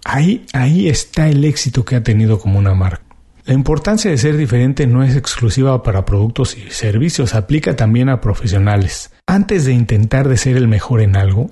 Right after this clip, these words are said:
hay que averiguar cómo podemos hacerlo diferente, cómo podemos ponerle nuestra personalidad.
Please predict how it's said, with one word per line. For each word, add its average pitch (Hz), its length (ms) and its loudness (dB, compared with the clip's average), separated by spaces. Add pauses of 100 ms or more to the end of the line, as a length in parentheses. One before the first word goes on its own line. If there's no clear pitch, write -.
(160)
hay 143 140 -2
que 156 120 -2
averiguar 120 500 0
cómo 139 300 0
podemos 123 460 0
hacerlo 120 420 0
diferente, 98 680 0
cómo 135 280 0
podemos 120 400 2
ponerle 113 460 0
nuestra 101 440 -2
personalidad. 92 960 -2